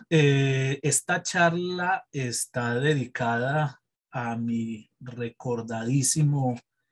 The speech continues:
y queridísimo profesor Alberto Echeverry. A él le debo en gran parte haber despertado en mí ese interés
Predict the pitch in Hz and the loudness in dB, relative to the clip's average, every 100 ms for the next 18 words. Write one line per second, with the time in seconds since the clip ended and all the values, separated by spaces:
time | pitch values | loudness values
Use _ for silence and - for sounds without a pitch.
0 | _ _ _ 135 - - 120 113 117 113 | _ _ _ -12 -10 -6 -2 -2 -2 -2
1 | - 139 139 113 - 113 107 - 107 120 | 0 0 0 -2 -8 -14 -12 -10 -8 -6
2 | 123 131 123 - 127 - 107 120 170 175 | -4 -4 -4 -6 -4 -4 -2 0 2 0
3 | 180 170 - _ _ _ _ _ _ _ | -4 -6 -8 _ _ _ _ _ _ _
4 | _ _ _ 139 127 117 117 127 131 131 | _ _ _ -2 2 2 2 2 2 2
5 | 135 135 139 135 127 143 151 147 - 143 | 2 4 4 4 2 4 4 2 0 -2
6 | 131 139 135 127 131 - 117 - 110 117 | -2 -4 -4 -4 -6 -6 -8 -6 -4 0
7 | 131 135 135 135 131 131 - _ _ _ | 2 2 4 2 0 -2 -8 _ _ _
8 | 135 117 139 139 143 147 127 117 123 117 | -4 -2 -2 -4 -4 -2 -2 -4 -6 -2
9 | 131 135 135 - - | -2 0 -2 -2 -6